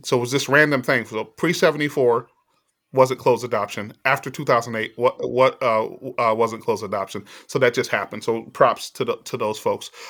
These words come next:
Um, but then I actually found out, this is random side story, and then I'll get off of this. My biological mom went to City Hall in two thousand eleven to get the records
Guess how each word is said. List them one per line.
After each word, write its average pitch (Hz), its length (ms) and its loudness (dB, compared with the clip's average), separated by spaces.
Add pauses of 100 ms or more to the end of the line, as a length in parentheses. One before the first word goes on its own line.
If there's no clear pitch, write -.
(140)
Um, 113 240 2
but 131 160 6
then 143 120 2
I 135 140 4
actually 135 380 0
found 127 400 0
out, 113 340 0
this 120 220 -8
is 135 260 -8
random 139 540 2
side 127 240 2
story, 123 260 4
and 117 60 -2
then 113 100 -2
I'll 113 80 -2
get 117 120 0
off 107 180 -2
of 107 60 -6
this. 107 120 -6 (580)
My 135 280 4
biological 139 560 4
mom 131 420 0
went 135 220 -2 (500)
to 131 500 -2 (200)
City 143 260 0
Hall 127 340 4
in 113 120 -2
two 127 120 -8
thousand 113 340 0
eleven 113 400 -2
to 117 120 -6
get 113 320 -2 (160)
the 117 120 -2
records 113 600 -2